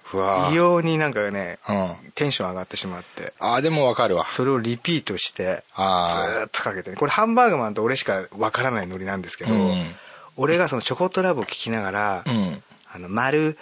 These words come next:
Speaker 2: 丸、丸、丸、丸ってあんじゃん？
Speaker 1: あー、はいはい。
Speaker 2: それ俺も、俺が丸を作ってハンバーグマンの邪魔をするみたいな。で、
Speaker 1: う-、
Speaker 2: ハンバーグマン、
Speaker 1: 運転中の。
Speaker 2: <laughs> 運転中の。で、
Speaker 1: うん。
Speaker 2: ハンバーグマンそれに対して一切リアクション取らないみたいな。
Speaker 1: うんうん。
Speaker 2: 笑ったら負けみたいなね。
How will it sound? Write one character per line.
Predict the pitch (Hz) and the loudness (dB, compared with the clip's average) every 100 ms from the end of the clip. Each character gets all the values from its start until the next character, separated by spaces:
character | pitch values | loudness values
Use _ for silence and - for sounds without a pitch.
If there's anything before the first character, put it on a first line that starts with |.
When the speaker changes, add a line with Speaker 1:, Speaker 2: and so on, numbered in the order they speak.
| - | -6
Speaker 2:
丸、 | 135 139 147 160 160 - | 0 2 2 2 0 -2
丸、 | 139 147 156 | 0 2 2
丸、 | 143 147 156 | 2 2 2
丸 | 135 147 | 2 2
っ | 151 | 0
て | - | -2
あ | 120 | -8
ん | |
じ | 120 | -8
ゃ | 104 | -12
ん？ | - - | -14 -4
Speaker 1:
あ | 104 92 | 2 2
ー、 | 80 | 2
は | 92 | 0
い | 85 | -2
は | 90 | -4
い。 | 87 - - _ | -6 -12 -20 _
Speaker 2:
そ | - 104 | -8 -4
れ | |
俺 | 95 95 | -4 -4
も、 | 92 90 90 | -6 -8 -8
俺 | 113 113 127 | -4 -2 0
が | 120 | -2
丸 | 104 107 120 143 | 0 0 2 2
を | 139 | 0
作 | - 143 | -2 -4
っ | |
て | - - | -4 -4
ハ | 120 | -2
ン | 131 | 0
バ | 131 | 0
ー | |
グ | 107 | -2
マ | |
ン | 87 | -4
の | |
邪 | 82 95 | -2 -2
魔 | 104 104 | 0 -2
を | |
す | - | -2
る | 107 | -6
み | 95 | -6
た | 87 87 | -8 -8
い | |
な。 | 90 98 90 - - - - - | -4 -4 -4 -6 -18 -20 -20 -12
で、 | - | -2
Speaker 1:
う-、 | 156 | 0
Speaker 2:
ハ | 143 | 2
ン | 165 | 4
バ | 170 | 4
ー | 160 | 4
グ | |
マ | |
ン、 | - | 4
Speaker 1:
運 | |
転 | 110 | 2
中 | 104 | 2
の。 | 98 | 2
Speaker 2:
<laughs> | |
運 | 139 131 | 2 0
転 | - 123 | -2 -2
中 | - 113 | -4 -4
の。 | 110 | -6
で、 | - - | -8 -2
Speaker 1:
う | 208 | 2
ん。 | |
Speaker 2:
ハ | 185 202 | 2 4
ン | 208 | 4
バ | |
ー | 170 | 2
グ | |
マ | |
ン | 113 | 2
そ | 135 | 0
れ | 139 | 0
に | |
対 | 143 | -2
し | 135 | -2
て | |
一 | 113 | -2
切 | - 117 87 90 | 0 -2 -2 -4
リ | 107 104 117 | -4 0 2
ア | 120 | 2
ク | - | 0
シ | |
ョ | |
ン | 117 | 0
取 | 120 | 0
ら | 113 | 0
な | 95 | -2
い | 87 | -4
み | |
た | 87 87 | -6 -6
い | 92 | -4
な。 | 95 - | -6 -2
Speaker 1:
う | 113 | 0
ん | 104 92 | 2 2
う | |
ん。 | |
Speaker 2:
笑 | 113 143 | 2 2
っ | 151 | 2
た | 160 | 0
ら | 104 | 0
負 | 95 | -2
け | - | -2
み | 101 | -4
た | 90 | -4
い | 85 | -6
な | 87 | -6
ね。 | 104 | -8